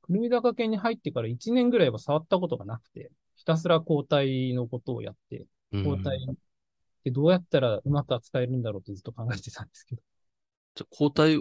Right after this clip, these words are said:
Speaker 2: 抗体も生成して、え、親和性見てみたいな圧生を繰り返すみたいな。
Speaker 1: そうです、そうです。
Speaker 2: あ、そうなんですね。
Speaker 1: あの、いくつかミュータントの、クローン違いのミュータントが送られてきていて、
Speaker 2: うんうん。
Speaker 1: それを一個ずつ生成して、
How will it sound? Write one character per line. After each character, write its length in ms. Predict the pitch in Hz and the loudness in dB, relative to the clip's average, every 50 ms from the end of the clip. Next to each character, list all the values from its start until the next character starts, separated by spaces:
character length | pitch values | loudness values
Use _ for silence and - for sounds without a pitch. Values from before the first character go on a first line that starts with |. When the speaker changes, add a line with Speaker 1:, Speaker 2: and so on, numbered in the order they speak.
| - - - | -2 -6 -12
Speaker 2:
抗 220 | - - 160 151 | -8 -4 -4 -2
体 220 | 147 - 151 151 147 | 0 2 2 2 2
も 120 | 147 139 | 0 -2
生 220 | 131 - 123 120 113 | -2 -2 -2 -2 -2
成 180 | - 123 113 | -2 -4 -4
し 140 | 104 - - | -4 -4 -4
て、 340 | - - 123 123 120 - - - - _ _ _ _ _ _ _ _ _ _ _ - | -2 0 2 2 2 0 -4 -8 -14 _ _ _ _ _ _ _ _ _ _ _ -8
え、 120 | - 92 90 | -4 -2 0
親 200 | - - 110 101 | 2 4 4 4
和 80 | 95 | 4
性 140 | - - 92 | 2 0 0
見 120 | 90 87 | 0 0
て 140 | - 98 95 | 0 -2 -2
み 80 | 90 85 | -2 -2
た 100 | 87 85 | -4 -6
い 40 | 82 | -6
な 80 | 78 | -6
圧 140 | - - - | -8 -10 -10
生 140 | - 95 90 | -8 -6 -6
を 180 | 87 85 82 _ _ - | -6 -6 -8 _ _ -14
繰 60 | - | -12
り 60 | - - | -10 -10
返 160 | 156 156 151 | -10 -10 -12
す 120 | - - | -12 -16
み 60 | - | -18
た 100 | - - | -20 -20
い 20 | - | -20
な。 80 | - - _ _ _ _ _ | -20 -20 _ _ _ _ _
Speaker 1:
そ 220 | _ - 247 233 180 | _ 0 2 4 4
う 20 | |
で 100 | 139 123 | 2 0
す、 60 | - | 0
そ 100 | - 151 | -4 -4
う 20 | 113 | -4
で 80 | 110 | -4
す。 60 | 107 95 | -6 -8
Speaker 2:
あ、 120 | 90 - | -10 -8
そ 140 | - - 123 | -4 0 0
う 40 | 123 | 2
な 140 | - 156 151 | 2 2 2
ん 40 | 143 | 0
で 80 | 139 | -2
す 60 | 143 | -2
ね。 80 | - _ _ _ _ _ _ - | -4 _ _ _ _ _ _ -12
Speaker 1:
あ 20 | - | -12
の、 60 | - | -6
い 40 | 220 | -2
く 120 | - 247 | -2 -2
つ 100 | - - | -2 0
か 100 | - 175 | 0 4
ミ 160 | 160 180 190 | 4 6 6
ュ 40 | 202 | 4
ー 40 | 202 | 4
タ 160 | - 214 202 | 4 4 4
ン 100 | 202 202 | 2 2
ト 120 | 190 196 196 | -2 -2 -2
の、 200 | 202 202 180 156 | 0 0 -2 0
ク 120 | 160 202 | 0 0
ロ 140 | 220 233 233 | 2 2 2
ー 20 | 233 | 0
ン 20 | |
違 340 | 226 - 233 214 214 185 156 | -2 -4 -2 2 2 4 4
い 20 | |
の 80 | 139 131 | 4 2
ミ 140 | 139 151 151 | 2 0 0
ュ 40 | |
ー 40 | 151 | 0
タ 120 | - 147 135 | 0 -2 -2
ン 100 | 135 127 | -4 -4
ト 120 | - 131 | -4 -2
が 80 | 127 123 | -2 -2
送 200 | 120 117 139 135 | -2 -2 -2 -2
ら 100 | 131 127 | -2 -2
れ 80 | 123 | -4
て 140 | - - 127 | -4 -8 -10
き 100 | 117 - | -10 -10
て 100 | - 110 | -16 -18
い 40 | 110 | -18
て、 60 | 113 - | -8 -2
Speaker 2:
う 40 | 110 | 0
ん 260 | 110 117 120 117 113 107 | 0 0 0 -2 -4 -6
う 40 | |
ん。 140 | 104 104 95 - _ _ _ _ _ _ _ _ - | -8 -8 -10 -12 _ _ _ _ _ _ _ _ -8
Speaker 1:
そ 80 | - 180 | 0 4
れ 40 | 180 | 6
を 100 | 165 160 | 6 6
一 160 | 175 180 180 156 | 4 2 0 2
個 120 | 196 180 | 2 2
ず 120 | 170 160 147 | 2 2 0
つ 120 | 143 127 | -4 -4
生 200 | 117 143 139 123 | -2 0 0 0
成 200 | 127 - 131 123 | 0 -2 -4 -4
し 140 | 120 - - | -4 -6 -6
て、 320 | - 220 190 147 117 - | -2 -2 0 0 -2 -4